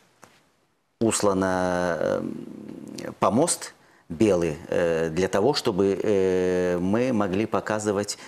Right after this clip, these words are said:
демонстрировать, э, тоже световые спецэффекты согласно нашей концепции. Если эта красная нить пролетает через всё футбольное поле, сценическую площадку,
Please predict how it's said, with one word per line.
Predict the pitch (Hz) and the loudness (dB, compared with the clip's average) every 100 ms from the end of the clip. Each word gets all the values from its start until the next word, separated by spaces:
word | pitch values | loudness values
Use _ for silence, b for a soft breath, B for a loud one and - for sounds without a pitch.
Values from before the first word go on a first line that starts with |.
| - | -4
демонстрировать, | 95 92 92 - 95 107 101 101 - | 0 0 0 -2 0 0 2 0 -2
э, | - 98 101 98 95 - | -2 0 0 0 -2 0
тоже | 98 95 95 90 B B B | 0 2 -2 -4 B B B
световые | - - - 90 92 | -4 0 0 2 0
спецэффекты | - 92 - 85 - - - 80 B | -2 -2 -2 0 0 0 -2 -4 B
согласно | - - 110 113 110 131 - 120 117 107 - | -2 0 2 4 4 2 2 2 0 -2 -4
нашей | 95 95 - 92 | -2 0 -2 -2
концепции. | 87 85 - 73 - 67 67 - _ B B | -2 -2 -2 -2 -4 -6 -8 -16 _ B B
Если | - 110 117 110 | 0 2 2 0
эта | 107 | 0
красная | 110 - 117 117 104 104 | -4 -2 -2 -2 0 0
нить | 113 110 - - - | 0 -2 -8 -14 -4
пролетает | - 104 110 117 117 113 107 - B B - | 0 2 2 2 2 2 0 -4 B B -2
через | 117 101 - | 0 2 0
всё | - 120 | 2 2
футбольное | 113 113 92 113 113 107 101 | 2 0 2 2 2 0 2
поле, | 123 127 110 107 B | 2 4 2 -2 B
сценическую | - 120 110 101 - 104 | -2 2 2 2 0 2
площадку, | 104 - 131 - 98 | 2 2 0 2 0